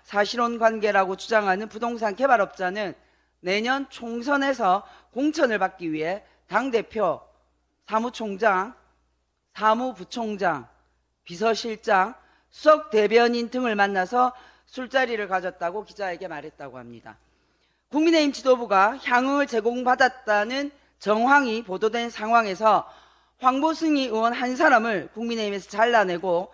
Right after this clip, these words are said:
부동산 개발업자가 기자에게 한 말을 다시 반복한다고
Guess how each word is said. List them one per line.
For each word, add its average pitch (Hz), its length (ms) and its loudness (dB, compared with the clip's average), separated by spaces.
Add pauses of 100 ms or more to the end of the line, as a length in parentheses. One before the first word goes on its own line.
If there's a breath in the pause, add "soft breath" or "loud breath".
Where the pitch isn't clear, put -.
(360 soft breath)
부동산 233 460 0
개발업자가 233 640 4
기자에게 247 600 0
한 233 200 -2
말을 233 400 0 (340 soft breath)
다시 254 340 2
반복한다고 185 1000 0